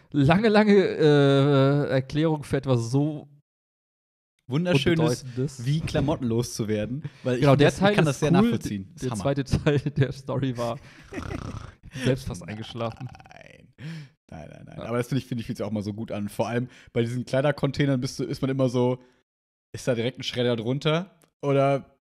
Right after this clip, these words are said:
Speaker 2: keine Ahnung, was wird da raus? Putzlappen? Und man denkt sich genau, wie du sagst,
Speaker 1: Ja.
Speaker 2: "Eigentlich sind das noch voll die guten Klamotten,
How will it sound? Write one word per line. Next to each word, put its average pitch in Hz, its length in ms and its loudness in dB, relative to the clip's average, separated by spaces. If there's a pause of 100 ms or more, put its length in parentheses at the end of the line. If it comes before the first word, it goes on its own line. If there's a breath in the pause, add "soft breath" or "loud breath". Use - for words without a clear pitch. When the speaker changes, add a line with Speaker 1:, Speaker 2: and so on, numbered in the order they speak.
(160)
Speaker 2:
keine 135 260 2
Ahnung, 123 260 -2
was 123 180 -4
wird 127 120 -6
da 123 80 0
raus? 107 220 -4
Putzlappen? 147 520 -2
Und 117 80 0
man 120 120 0
denkt 120 160 -2
sich 120 100 -10
genau, 123 200 0
wie 120 60 -2
du 113 60 -6
sagst, 117 300 -4 (300 loud breath)
Speaker 1:
Ja. 120 120 -8
Speaker 2:
"Eigentlich 135 200 -4
sind 160 80 -4
das 139 80 -4
noch 139 100 -2
voll 143 200 -2
die 139 80 -2
guten 143 220 -10
Klamotten, 147 520 -4